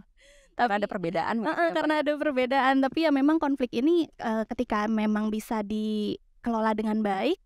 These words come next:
Speaker 1: justru malah jadi perekat keluarga.
Speaker 2: Sebetulnya,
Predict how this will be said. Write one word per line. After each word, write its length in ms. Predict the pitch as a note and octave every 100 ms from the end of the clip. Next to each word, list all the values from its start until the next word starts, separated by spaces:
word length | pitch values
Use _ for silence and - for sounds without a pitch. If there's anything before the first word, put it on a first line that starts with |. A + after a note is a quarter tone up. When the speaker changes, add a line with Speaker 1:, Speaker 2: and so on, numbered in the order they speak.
| -
Speaker 1:
justru 320 | - A#3 E4 F4+
malah 240 | C4 D4+
jadi 240 | C4+ G#3+
perekat 400 | B3 A#3+ - - -
keluarga. 640 | - A3 G#3 A3 - A3 A3 _ _ _ _ _ _ _ _
Speaker 2:
Sebetulnya, 640 | - F3+ F3 F#3+ B3+ B3+